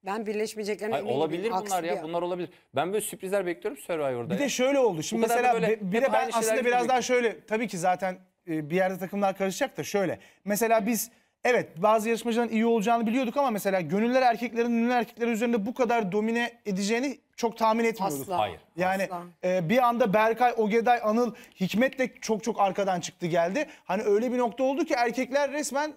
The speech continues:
Speaker 3: ünlü erkekleri eziyor şu anda. Hatta
Speaker 2: Evet.
Speaker 3: ben sana söyleyeyim, ünlü erkekleri birçok oyundan kaçıyorlar yani. Bence net kaçıyorlar ya. Yani oyuna girip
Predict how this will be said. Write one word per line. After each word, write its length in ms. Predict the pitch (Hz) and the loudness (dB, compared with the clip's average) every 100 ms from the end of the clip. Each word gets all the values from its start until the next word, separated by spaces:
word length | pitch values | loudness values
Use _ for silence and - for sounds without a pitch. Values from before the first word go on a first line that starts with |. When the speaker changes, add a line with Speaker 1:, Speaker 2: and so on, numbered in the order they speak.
| - | -6
Speaker 3:
ünlü 180 | 233 269 | -2 0
erkekleri 520 | 269 254 254 226 233 | 0 -2 -4 -2 0
eziyor 380 | 294 262 254 339 | 0 0 0 0
şu 180 | - 170 | 0 0
anda. 300 | 113 98 95 _ - | -2 -10 -18 _ -4
Hatta 240 | 156 233 | 0 2
Speaker 2:
Evet. 100 | 226 | 4
Speaker 3:
ben 140 | 226 | 2
sana 200 | 233 247 | 0 -2
söyleyeyim, 300 | 247 277 320 233 | -2 -2 -2 -2
ünlü 160 | 208 | 0
erkekleri 600 | 262 240 254 226 277 220 | 0 0 -4 -4 -4 -4
birçok 220 | 196 247 208 | -4 -4 -2
oyundan 340 | 233 240 285 | -2 -2 -2
kaçıyorlar 500 | 208 - 302 330 285 | -4 -4 -2 0 0
yani. 220 | 147 104 - _ _ _ - | -2 -10 -18 _ _ _ -8
Bence 260 | 123 156 | -6 -2
net 160 | 196 269 | -2 0
kaçıyorlar 500 | 302 - 330 320 269 | -2 -2 0 0 0
ya. 180 | 269 285 - _ 180 | -2 -4 -8 _ -2
Yani 180 | 208 | -2
oyuna 400 | 220 220 240 262 | 0 0 2 2
girip 340 | 302 233 311 | 2 2 0